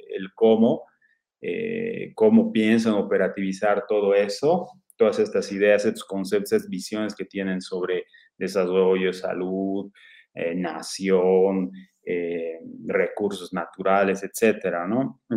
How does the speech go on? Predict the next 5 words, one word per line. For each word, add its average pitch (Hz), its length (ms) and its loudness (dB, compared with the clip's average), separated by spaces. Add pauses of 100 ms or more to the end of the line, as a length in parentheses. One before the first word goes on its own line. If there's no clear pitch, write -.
(580)
Entonces, 117 280 2
algo 117 240 10
que 107 120 2
faltaría 104 580 2
como 90 680 -4